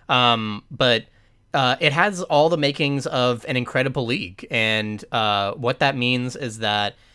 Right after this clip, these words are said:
you are always, uh, e-, from, you know, early levels, you are doing this delve thing. Uh,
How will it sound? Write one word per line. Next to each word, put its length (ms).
you 520
are 540
always, 1040
uh, 320
e-, 220
from, 500
you 100
know, 360
early 280
levels, 500
you 340
are 340
doing 540
this 180
delve 340
thing. 340
Uh, 340